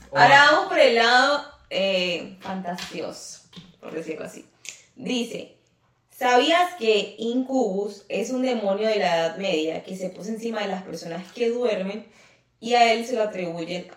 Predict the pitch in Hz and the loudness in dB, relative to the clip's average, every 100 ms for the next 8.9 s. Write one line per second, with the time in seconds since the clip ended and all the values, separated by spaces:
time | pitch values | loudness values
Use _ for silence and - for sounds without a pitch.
0 | _ 165 165 151 - 156 165 190 208 190 | _ -6 -6 -8 -6 -4 0 0 -2 -2
1 | 180 185 180 - 165 160 196 190 185 214 | -2 -2 -2 -4 -6 -4 -6 -4 -4 -2
2 | 277 254 214 190 170 165 165 185 170 160 | -4 -6 -6 -8 -6 -6 -6 -6 -10 -10
3 | - - - - _ _ - 208 220 240 | -12 -14 -16 -20 _ _ -10 -8 -2 -2
4 | 226 214 202 226 262 262 214 196 214 196 | 0 -2 -2 -2 -2 -2 -4 -8 -6 -6
5 | 196 196 - - 180 175 214 214 233 233 | -6 -10 -14 -6 -6 -4 -4 -2 -2 -2
6 | 190 170 - 180 190 185 165 165 - 175 | -4 -4 -6 -6 -4 -6 -8 -10 -12 -8
7 | 160 - - - - _ - - - 165 | -6 -8 -10 -20 -20 _ -18 -12 -8 -8
8 | 175 160 156 175 175 - - - - | -8 -10 -10 -10 -12 -16 -18 -18 -20